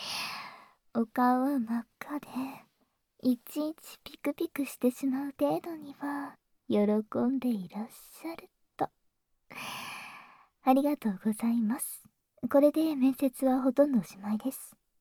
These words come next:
ですが、あの、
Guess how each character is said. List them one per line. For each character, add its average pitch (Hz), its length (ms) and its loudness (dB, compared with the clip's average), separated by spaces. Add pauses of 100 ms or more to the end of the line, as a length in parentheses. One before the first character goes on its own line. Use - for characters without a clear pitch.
(1040)
で 226 100 4
す - 320 -10
が、 220 560 -8 (1200)
あ 196 160 2
の、 202 240 -4